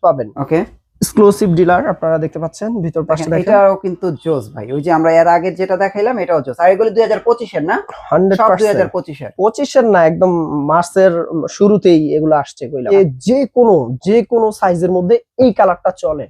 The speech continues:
Speaker 2: হুম, হুম।
Speaker 1: তো আপনাদেরও পছন্দ হবে। ভিতর পাশটা দেখাই।
Speaker 2: ভাই, এটা আবার পছন্দ না হওয়ার মতো কোনো ফ্রিজ, এটা ভাই পছন্দ হইতেই হবে।
Speaker 1: আপনি ঘরে যতটাই আসবাবপত্র থাকে,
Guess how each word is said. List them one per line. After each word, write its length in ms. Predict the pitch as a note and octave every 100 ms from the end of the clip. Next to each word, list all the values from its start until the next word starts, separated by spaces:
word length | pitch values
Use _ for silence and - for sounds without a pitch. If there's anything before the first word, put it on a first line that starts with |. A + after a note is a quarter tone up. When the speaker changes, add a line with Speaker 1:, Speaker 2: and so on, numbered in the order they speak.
| _
Speaker 2:
হুম, 180 | E3+ C#3+
হুম। 200 | B2+ C3 - _ _ _ -
Speaker 1:
তো 60 |
আপনাদেরও 420 | D#3+ A3 F#3 G3+
পছন্দ 380 | F#3+ F#3 - F#3+
হবে। 260 | F3+ F#3+ G#3+ _ _ _ _ _ -
ভিতর 220 | E3+ E3+
পাশটা 280 | - - D#3
দেখাই। 260 | C#3+ C3
Speaker 2:
ভাই, 160 | E3+ E3+
এটা 360 | - A#3+ C4 B3
আবার 260 | G#3 F#3 F3+ _
পছন্দ 320 | F#3+ F#3 G3+
না 300 | F3 D3+ E3
হওয়ার 220 | F3+ E3+ D#3
মতো 200 | D3+ D3
কোনো 200 | D#3 C3+
ফ্রিজ, 320 | - B2+ F#2
এটা 280 | C#3+ D3 F3+
ভাই 200 | F3+ F#3 F3+
পছন্দ 280 | E3+ G3 D#3
হইতেই 380 | D3+ D#3 D#3+ D3
হবে। 240 | G2 F2 _ _
Speaker 1:
আপনি 720 | - D#3+ - G#3+ B3 B3+ C4+ B3+
ঘরে 360 | F3 G3 G#3+ B3
যতটাই 500 | G#3 G#3+ - C#4+ D4
আসবাবপত্র 600 | B3+ G3 A#3 - G3 G3
থাকে, 400 | - F#3+ - B2+